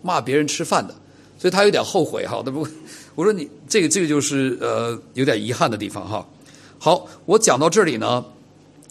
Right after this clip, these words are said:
我想请大家看一下，就是说我们在一四年的时候，我们，呃，在中国，就实际是一二年到一四年期间呢，我跟几个国-，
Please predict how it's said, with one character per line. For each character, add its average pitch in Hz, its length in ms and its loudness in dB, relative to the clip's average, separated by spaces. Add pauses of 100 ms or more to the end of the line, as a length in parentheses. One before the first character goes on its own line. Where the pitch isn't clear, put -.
(120)
我 151 120 2
想 143 160 2
请 123 180 -6
大 139 160 0
家 156 260 2 (320)
看 208 220 0
一 165 60 0
下， 143 300 2 (460)
就 196 100 -6
是 180 80 0
说 190 160 0
我 156 120 2
们 143 120 -2
在 185 160 4
一 202 220 -4
四 - 240 0
年 123 160 0
的 123 100 -6
时 127 80 -6
候， 131 180 0 (100)
我 117 140 -4
们， 131 360 -4 (220)
呃， 120 120 -4
在 143 160 2
中 175 240 -2
国， 117 180 -4
就 127 140 -4
实 - 140 -8
际 180 100 -6
是 160 120 -8
一 185 140 -2
二 196 120 2
年 135 140 -2
到 147 140 0
一 165 120 -8
四 156 160 -4
年 117 140 -4
期 - 180 -8
间 131 180 -2
呢， 104 260 -4 (240)
我 120 120 -6
跟 156 140 -2
几 123 120 -6
个 104 140 -10
国-， 110 200 -6